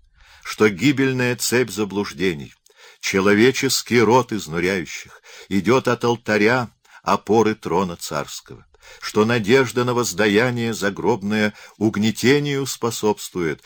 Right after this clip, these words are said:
и мешает людям видеть, что счастье и на земле обитать может, что разум —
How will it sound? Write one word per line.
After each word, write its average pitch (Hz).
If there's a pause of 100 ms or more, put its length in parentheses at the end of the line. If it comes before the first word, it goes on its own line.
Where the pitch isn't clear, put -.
(200)
и 107
мешает 101
людям 95
видеть, 127
что -
счастье 120 (300)
и 110
на 101
земле 90
обитать 76
может, - (200)
что -
разум — 107